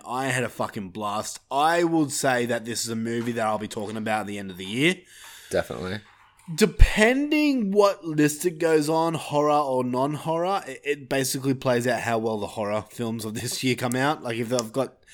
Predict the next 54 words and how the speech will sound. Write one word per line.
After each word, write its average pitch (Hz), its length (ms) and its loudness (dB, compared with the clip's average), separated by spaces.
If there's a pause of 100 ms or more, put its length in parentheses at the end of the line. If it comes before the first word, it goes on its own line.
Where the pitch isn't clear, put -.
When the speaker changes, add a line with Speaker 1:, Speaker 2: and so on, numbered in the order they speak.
(160)
Speaker 1:
if - 60 -18
it's 113 140 -8
too 135 200 0
hard, 95 220 -4
I 98 80 -4
can 95 200 -8
basically 92 440 -8
put 95 180 -12
it 95 80 -8
on 92 140 -8
any 90 220 -12
list 101 420 -6
because 87 280 -10
it 92 100 -8
Speaker 2:
I 196 60 -8
guess. 87 180 -2
Speaker 1:
floats 101 340 -4
from 90 340 -12
Speaker 2:
But 92 120 -4
Speaker 1:
both. 107 100 0
Speaker 2:
fuck - 220 -2
you, 254 140 0
it's 107 180 0
big 226 260 -4
monsters. 107 500 -4
That's - 280 -6
scary, 104 440 2
yo. 76 300 -4
If - 140 -8
you're 202 100 0
not 214 160 -2
fucking 208 300 -2
scared 120 320 2
of 92 100 0
big 117 240 0
monsters 107 580 -2
<laughs> - 40 -12
destroying 113 680 -2
buildings 127 500 -2
and 147 120 -8
shit, - 360 0 (500)
then 113 120 2
I - 20 4
don't 143 80 2
know 117 60 4
what 110 120 2
the 101 80 -6
fuck's - 300 -6
wrong 76 140 -6
with 71 120 -10
you. 82 160 -10 (680)
Speaker 1:
And 160 80 2
I 156 40 6
mean, 147 340 2